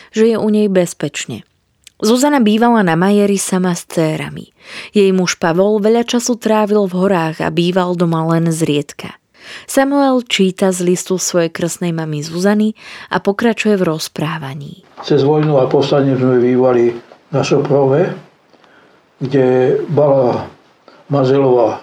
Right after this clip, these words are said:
Speaker 2: rodina Majer, Janekovie Majer. Bo krstný otec bol Pavel Filadelfi Janekovie. To ako pri-, príjmenia,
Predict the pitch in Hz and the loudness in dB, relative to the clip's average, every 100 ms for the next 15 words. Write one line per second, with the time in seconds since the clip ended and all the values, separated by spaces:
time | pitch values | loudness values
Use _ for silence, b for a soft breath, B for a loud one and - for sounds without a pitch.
0 | - 131 123 127 113 117 110 110 110 - | -2 0 2 2 2 2 2 0 -4 -6
1 | 143 135 120 - 113 110 120 113 110 110 | -2 2 0 2 0 0 -2 -4 -4 -6
2 | - - - - 143 135 151 - 139 123 | -10 -12 -10 -2 0 2 0 0 0 2
3 | 123 117 - 120 110 107 - - _ 143 | 2 0 2 2 2 0 -6 -20 _ 0
4 | 127 110 110 143 135 123 127 120 120 107 | 2 2 0 0 2 2 0 0 -2 -4
5 | 143 123 113 104 - 104 110 - - 156 | 0 2 2 -2 -4 -6 -6 -10 -4 0
6 | 135 - - 147 117 - 123 123 - - | 0 0 -2 0 0 2 0 0 -2 0
7 | 127 123 117 110 104 90 | 0 0 0 0 0 -2